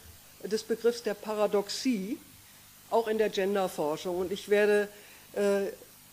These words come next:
also diesen Paradoxiebegriff, äh,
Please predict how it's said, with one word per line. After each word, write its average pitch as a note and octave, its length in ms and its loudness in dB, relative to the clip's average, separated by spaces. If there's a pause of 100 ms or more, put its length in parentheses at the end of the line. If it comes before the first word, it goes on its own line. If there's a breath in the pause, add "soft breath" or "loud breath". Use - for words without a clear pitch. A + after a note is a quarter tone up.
(120)
also G3 220 4
diesen G3+ 260 -4
Paradoxiebegriff, G3+ 1200 4
äh, G3 380 0